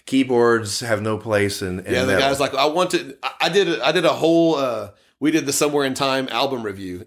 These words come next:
Speaker 2: and every episode, I, 'cause it was before Somewhere in Time, and he, some guy says, "I like heavy metal, but I would like to play heavy metal with the synthesizers." And Bruce, Bruce goes,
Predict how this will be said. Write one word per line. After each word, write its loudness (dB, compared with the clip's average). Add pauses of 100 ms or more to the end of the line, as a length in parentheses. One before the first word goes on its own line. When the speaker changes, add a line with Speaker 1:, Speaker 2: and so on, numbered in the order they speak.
Speaker 2:
and -4
every 2
episode, 0
I, 0
'cause -2
it 0
was -6
before 0
Somewhere 0
in -6
Time, -2
and -10
he, 0 (240)
some -2
guy 0
says, -6 (220)
"I 2
like 2
heavy 2
metal, 2 (220)
but 0
I 4
would 2
like 2
to 2
play 2
heavy 2
metal 0
with -2
the -4
synthesizers." 0
And -4
Bruce, -4 (120)
Bruce -4
goes, -12